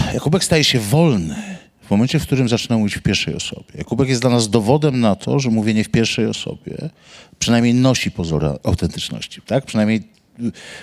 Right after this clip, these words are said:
on, on sam myśli, że jest wolny w momencie, w którym mówi w pierwszej osobie. I skoro już o tym mówisz, no to musimy wrócić do Benedykta, który się nigdy, czyli teoretycznie głównego bohatera tej książki,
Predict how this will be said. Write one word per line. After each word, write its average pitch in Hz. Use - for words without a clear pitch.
on, 160
on 160
sam 175
myśli, 156
że 131
jest -
wolny 143
w 127
momencie, 120
w -
którym 117
mówi 110
w 92
pierwszej 92
osobie. -
I -
skoro 131
już 160
o 156
tym 151
mówisz, 117
no 131
to 120
musimy 190
wrócić 143
do 104
Benedykta, 92
który 104
się 107
nigdy, 127
czyli -
teoretycznie 113
głównego 127
bohatera -
tej -
książki, -